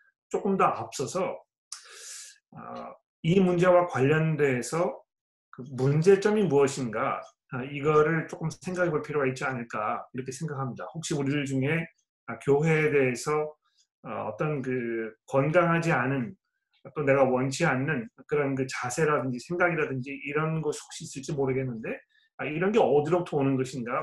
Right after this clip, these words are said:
왜 이런 것이 생기는 것인가, 또 이렇게 생겼을 때 우리가 어떻게 대처해야 될 것인가, 아, 이런 문제들을 조금 생각해 보려고 하는 것입니다. 아, 아마 여러분들도, 어,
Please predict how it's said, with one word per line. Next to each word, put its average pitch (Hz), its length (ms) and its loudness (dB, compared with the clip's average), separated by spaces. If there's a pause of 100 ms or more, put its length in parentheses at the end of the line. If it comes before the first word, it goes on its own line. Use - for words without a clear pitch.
(120)
왜 147 220 0
이런 143 200 0
것이 123 220 -8
생기는 170 300 -2
것인가, 123 580 -6 (360)
또 143 80 -6
이렇게 135 200 -4
생겼을 170 260 -2 (160)
때 170 80 -2
우리가 127 180 -2
어떻게 139 380 -4
대처해야 135 440 -4
될 135 140 0
것인가, 120 500 -4 (520)
아, 117 100 -8
이런 165 320 0
문제들을 135 520 0
조금 - 240 -10
생각해 156 400 -2
보려고 123 260 -6
하는 143 160 -8
것입니다. - 380 -12 (1600)
아, - 160 -6
아마 170 200 6
여러분들도, 175 960 6 (240)
어, 131 480 2